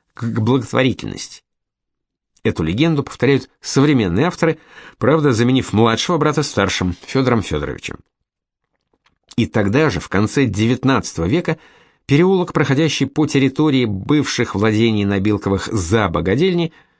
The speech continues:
стали называть Набилковским. Он существовал до тысяча девятьсот семьдесят второго года и был упразднён в связи с реконструкцией района.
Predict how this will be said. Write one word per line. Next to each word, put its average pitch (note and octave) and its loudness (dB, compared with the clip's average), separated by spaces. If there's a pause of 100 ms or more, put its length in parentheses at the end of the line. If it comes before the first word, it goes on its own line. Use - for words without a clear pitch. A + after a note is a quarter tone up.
(120)
стали F3 0
называть C#3 2
Набилковским. B2 2 (240)
Он C3 2
существовал D3 0
до C3+ 0
тысяча D#3 -2
девятьсот C3 0
семьдесят A2 -2
второго F#2+ 0
года F3 -2 (340)
и F3 2
был D#3 2
упразднён B2 2 (160)
в - -10
связи C#3+ 2
с - -10
реконструкцией A2 2
района. C#2 -2